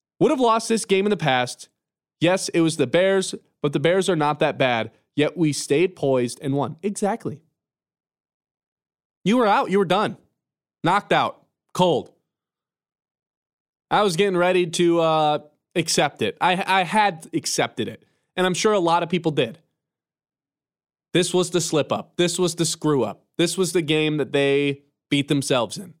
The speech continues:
They hadn't, we hadn't really seen that since Seattle. But this Goff thing, you couldn't overcome it.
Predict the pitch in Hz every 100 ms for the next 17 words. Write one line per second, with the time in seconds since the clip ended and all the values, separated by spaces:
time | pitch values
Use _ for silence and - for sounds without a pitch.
0 | _ _ _ _ _ _ _ _ _ -
1 | 135 165 160 160 202 196 214 202 - 220
2 | 185 - _ - - 175 160 - - -
3 | 156 156 151 - - _ _ _ _ _
4 | _ _ _ _ _ _ _ _ _ _
5 | _ _ 107 - 139 - - 143 156 -
6 | - 101 104 - 156 170 139 110 - 151
7 | 160 117 -